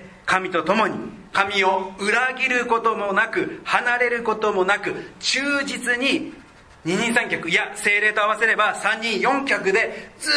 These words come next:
っとこれまで歩んでこられたのです。何の汚点も足りないところもない、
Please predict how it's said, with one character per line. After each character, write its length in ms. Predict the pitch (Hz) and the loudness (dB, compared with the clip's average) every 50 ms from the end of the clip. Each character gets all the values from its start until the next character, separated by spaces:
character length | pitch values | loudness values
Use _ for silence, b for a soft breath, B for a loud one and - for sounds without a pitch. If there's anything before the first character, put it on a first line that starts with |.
| 285 277 - | 0 0 0
っ 20 | |
と 120 | - 277 254 | 0 0 2
こ 100 | 254 247 | 4 2
れ 100 | 247 240 | 2 4
ま 140 | 247 240 - | 2 2 0
で 340 | 180 135 - - - - - - - - | 0 -2 -2 -6 -12 -16 -18 -10 -4 -2
歩 340 | 143 175 - 226 247 233 | 0 0 2 0 0 0
ん 60 | 214 - | 0 0
で 120 | 170 160 | -2 -2
こ 120 | 160 160 | 0 0
ら 100 | 175 185 | 0 0
れ 80 | 175 165 | 0 0
た 120 | 151 143 | -2 -2
の 80 | 131 110 | -4 -4
で 100 | - - | -8 -10
す。 180 | - - - - - - - - - - - - - | -10 -10 -14 -18 -20 -20 -20 -20 -20 -20 -20 -16 -4
何 300 | 135 175 214 247 240 240 | 0 0 2 2 2 2
の 180 | 233 240 240 233 | 0 2 2 2
汚 80 | 220 214 | 2 4
点 260 | 226 226 226 214 214 | 4 2 2 2 2
も 280 | 233 247 208 127 - - - - - - | 2 2 2 0 -4 -10 -14 -18 -18 -6
足 140 | - - 180 | -4 -2 0
り 80 | 208 214 | 0 2
な 120 | 226 220 | 2 0
い 60 | - | 2
と 100 | 208 214 | 0 0
こ 100 | - 233 | 2 2
ろ 120 | 233 226 202 | 2 2 2
も 100 | 180 170 | 0 0
な 120 | 196 208 | 0 -2
い、 80 | 175 | -4